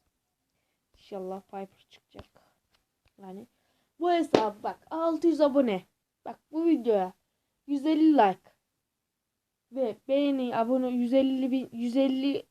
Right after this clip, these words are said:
e, like, altı yüz, yüz elli like,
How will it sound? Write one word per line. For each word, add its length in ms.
e, 100
like, 540
altı 440
yüz, 220
yüz 220
elli 240
like, 300